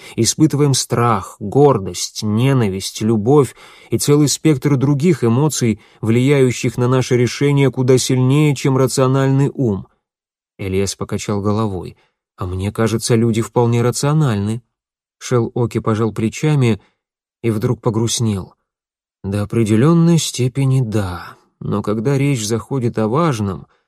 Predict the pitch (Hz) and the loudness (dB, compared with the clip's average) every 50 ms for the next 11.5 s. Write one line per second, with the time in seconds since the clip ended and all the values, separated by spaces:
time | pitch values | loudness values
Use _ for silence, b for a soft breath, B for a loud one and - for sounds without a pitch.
0 | _ _ _ _ _ _ _ _ _ _ _ _ _ _ _ _ _ _ _ _ | _ _ _ _ _ _ _ _ _ _ _ _ _ _ _ _ _ _ _ _
1 | _ - - 190 196 190 165 - 185 180 180 175 170 160 131 143 165 165 160 147 | _ -2 0 4 4 4 4 4 2 4 6 6 6 6 6 6 4 6 6 4
2 | 120 - 139 135 143 127 - - - 165 156 147 127 107 92 85 82 82 B B | 4 2 2 2 2 2 0 -2 0 2 2 4 2 2 0 -6 -12 -18 B B
3 | B B B B - 117 117 113 107 120 139 135 120 113 113 - 120 117 110 135 | B B B B -2 0 0 2 2 2 0 0 0 0 0 0 -2 -2 0 0
4 | 131 117 - - 120 113 - 120 117 110 - - 135 131 127 123 120 117 110 98 | 0 0 0 -2 -2 -2 -2 -2 -4 -4 -2 -2 0 0 0 2 0 0 0 0
5 | 104 117 113 107 - - 127 110 - - 123 117 113 117 120 127 127 120 117 110 | 2 0 0 0 -2 -4 -4 -4 -4 -2 -2 0 0 2 2 2 2 2 2 0
6 | - - 131 120 - 123 110 - 120 107 107 110 113 110 - - 123 113 101 107 | -2 -4 -6 -4 -4 -4 -4 -4 -4 -2 0 0 0 0 0 -2 -4 -2 -2 -2
7 | 107 107 110 110 117 127 127 - - - - - - - _ _ _ _ _ _ | 0 0 2 2 2 0 0 -2 -4 -10 -12 -16 -16 -18 _ _ _ _ _ _
8 | _ _ _ _ _ _ _ - - 117 120 110 139 151 170 190 170 160 170 147 | _ _ _ _ _ _ _ -4 -2 -2 0 2 2 4 4 4 4 4 2 0
9 | - - 160 - 151 156 165 151 147 151 151 143 120 135 123 - - 196 190 147 | 0 -2 0 0 2 2 2 2 4 4 2 2 2 0 -2 0 0 2 2 2
10 | 117 - - 117 113 113 113 104 123 123 123 120 120 120 120 120 113 113 127 131 | 0 -2 -6 -4 -2 -2 0 0 2 2 2 2 2 2 0 0 0 0 0 0
11 | 127 120 107 - - - - - - - | 0 0 -2 -4 -8 -16 -18 -18 -18 -20